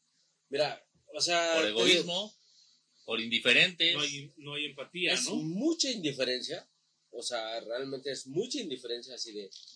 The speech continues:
Speaker 1: Güey, no mames, o sea, yo tengo esto, no necesito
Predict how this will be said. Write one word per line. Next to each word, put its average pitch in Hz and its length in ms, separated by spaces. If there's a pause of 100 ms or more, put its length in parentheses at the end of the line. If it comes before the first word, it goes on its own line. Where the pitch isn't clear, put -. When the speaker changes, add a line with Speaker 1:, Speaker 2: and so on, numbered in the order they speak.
(720)
Speaker 1:
Güey, 339 200 (120)
no 277 120
mames, 302 300 (200)
o - 40
sea, 175 280 (540)
yo 190 200
tengo 202 680 (320)
esto, 254 440 (500)
no 147 240
necesito 165 920